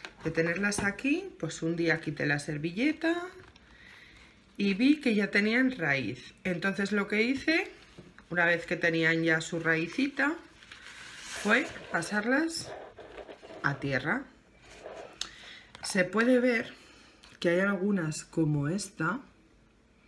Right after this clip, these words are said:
que es muy chiquitina, ya la veis, que aún están haciendo. Hay que darles tiempo. Como veis,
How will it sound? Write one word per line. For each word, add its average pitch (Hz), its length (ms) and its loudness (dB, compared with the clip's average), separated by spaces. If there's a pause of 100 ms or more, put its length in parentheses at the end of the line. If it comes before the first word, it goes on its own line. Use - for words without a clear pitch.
(680)
que 185 80 -2
es 185 140 -2
muy 170 220 0
chiquitina, 190 840 0 (160)
ya 165 80 -2
la 165 160 0
veis, 180 540 -2 (580)
que 175 100 2
aún 175 140 4
están 208 320 0
haciendo. 156 680 0 (1700)
Hay 180 140 2
que 226 120 2
darles 233 440 2
tiempo. 151 580 -2
Como 165 320 2
veis, 247 560 2